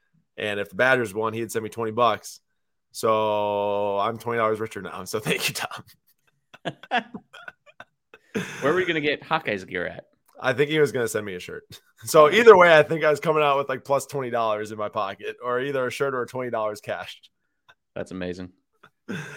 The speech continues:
Speaker 1: Uh, but Mike White, uh, all I can say is sell him if you got him, 'cause we're looking at five hundred dollars for an N T R P A out of ten and thirteen hundred dollars for a cracked ice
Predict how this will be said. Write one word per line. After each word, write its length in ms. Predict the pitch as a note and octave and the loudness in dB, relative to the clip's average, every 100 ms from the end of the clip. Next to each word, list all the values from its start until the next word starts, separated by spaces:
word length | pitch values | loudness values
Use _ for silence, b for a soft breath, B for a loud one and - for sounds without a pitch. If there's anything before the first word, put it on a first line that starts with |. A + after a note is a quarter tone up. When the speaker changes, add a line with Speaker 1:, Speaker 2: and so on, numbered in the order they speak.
| B B B B B | B B B B B
Speaker 1:
Uh, 140 | C3+ C#3 | 4 4
but 140 | C#3+ | 4
Mike 200 | D3 D3+ | 6 4
White, 340 | C3+ C3 A#2+ - - | 4 2 2 -6 -8
uh, 500 | A2+ A2 A2 G#2+ - _ _ A#2+ | -6 -4 -4 -6 -8 _ _ 0
all 120 | B2 | 0
I 120 | B2 | 0
can 160 | A#2+ A2+ | -4 -10
say 300 | - A2+ A2+ | -4 -2 -2
is 340 | G#2+ G2+ - _ | -4 -8 -18 _
sell 280 | - B2 C3 | -4 -2 -2
him 60 | |
if 120 | C3+ A2+ | -4 -8
you 80 | |
got 240 | A2 A2+ A2 | -2 -2 -2
him, 180 | G2 G2+ _ _ _ _ _ | -6 -16 _ _ _ _ _
'cause 120 | A#2+ | -8
we're 80 | B2 | -6
looking 240 | B2+ B2+ | -4 -4
at 280 | A#2+ A#2+ - | -2 -4 -2
five 180 | B2+ C3 | 0 0
hundred 140 | C3 | 0
dollars 240 | B2 B2 A#2+ | 2 0 0
for 80 | A#2+ | -8
an 80 | |
N 100 | A#2 B2 | -8 -8
T 140 | B2 | -4
R 140 | A#2+ | -2
P 200 | A#2 A#2+ | -4 -4
A 140 | A#2 A#2 | -2 0
out 120 | G#2+ | -2
of 100 | G2+ | -6
ten 320 | - A#2 A#2 | -6 -6 -6
and 440 | A2+ G#2+ A2 G#2 G2+ _ | -8 -6 -6 -8 -12 _
thirteen 300 | C#3 C3+ B2+ | -4 -4 -4
hundred 140 | B2 | -2
dollars 220 | A#2 A2+ A2 | 0 -2 -2
for 120 | A2 | -6
a 40 | |
cracked 360 | - A#2+ A#2 A#2 | -4 -2 -2 -2
ice 180 | A2 | -2